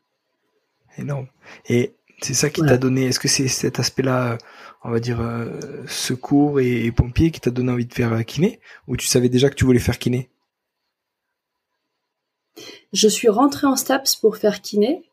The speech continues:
Speaker 2: parce que j'ai un parcours un petit peu atypique, c'est que moi j'ai un bac littéraire. <laughs> Je pense que je suis la seule kiné à avoir un bac littéraire.
Speaker 1: <laughs>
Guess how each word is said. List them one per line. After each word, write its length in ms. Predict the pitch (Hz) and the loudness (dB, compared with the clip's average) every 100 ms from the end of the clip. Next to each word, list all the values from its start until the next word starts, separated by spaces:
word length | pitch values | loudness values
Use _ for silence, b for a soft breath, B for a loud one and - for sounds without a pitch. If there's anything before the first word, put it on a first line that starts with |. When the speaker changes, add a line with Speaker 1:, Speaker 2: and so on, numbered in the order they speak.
| _ | _
Speaker 2:
parce 240 | 185 185 | -6 -6
que 160 | - 208 | 2 2
j'ai 100 | 190 | 4
un 340 | 185 180 175 | 2 0 -2
parcours 400 | 180 214 - 262 | -2 -4 -4 -2
un 80 | 208 | -2
petit 160 | 202 214 | -2 -6
peu 120 | 214 | -4
atypique, 480 | 202 190 190 285 - | -4 -4 -8 -10 -8
c'est 140 | 190 | -8
que 120 | 185 | -4
moi 160 | 185 247 | 0 0
j'ai 140 | 226 | 2
un 180 | 202 185 | 0 2
bac 260 | 185 226 - | 2 0 -6
littéraire. 540 | - 240 175 160 - | -2 0 0 -4 -8
<laughs> 40 | - | -14
Je 140 | - | -4
pense 200 | - 277 | 0 2
que 120 | 233 | 2
je 60 | 233 | 0
suis 140 | 226 | 4
la 120 | 190 | 4
seule 220 | 190 226 233 | 4 -2 -6
kiné 240 | 240 226 | -2 0
à 40 | |
avoir 200 | 208 185 | 2 2
un 140 | 185 185 | 2 0
bac 260 | 180 202 | -2 -4
littéraire. 400 | 208 196 170 190 | -4 -2 0 2
Speaker 1:
<laughs> 100 | 339 | 0